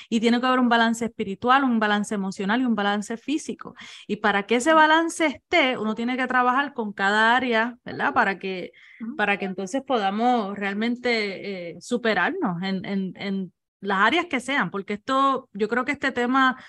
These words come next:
Speaker 1: nosotras estamos hablando aquí de, de emprender, pero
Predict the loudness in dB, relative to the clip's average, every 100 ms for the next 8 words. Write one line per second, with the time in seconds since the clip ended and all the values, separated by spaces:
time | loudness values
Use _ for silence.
0 | -20 -20 _ -6 -2 2 2 4 2 2
1 | 2 2 -2 -6 -6 -2 0 0 0 -2
2 | 0 -2 0 0 -2 -2 -2 -2 -4 -6
3 | -10